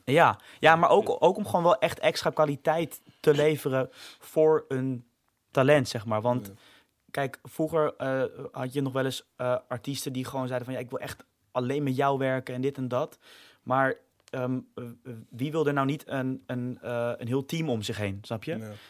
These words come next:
Speaker 1: Er is gewoon een team wat, wat ik, eh, realiseer,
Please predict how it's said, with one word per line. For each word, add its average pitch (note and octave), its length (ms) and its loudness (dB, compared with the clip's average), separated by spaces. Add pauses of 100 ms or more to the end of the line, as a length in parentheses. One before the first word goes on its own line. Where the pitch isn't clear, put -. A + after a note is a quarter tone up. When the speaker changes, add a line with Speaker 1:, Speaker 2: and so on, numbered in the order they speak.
(120)
Speaker 1:
Er A2+ 120 -2
is A#2+ 80 -4
gewoon D3 180 -2
een C3+ 100 -4
team C#3 400 -4 (160)
wat, A#2+ 280 0 (100)
wat A#2+ 220 -2
ik, - 360 -8
eh, A#2+ 300 2
realiseer, B2 720 0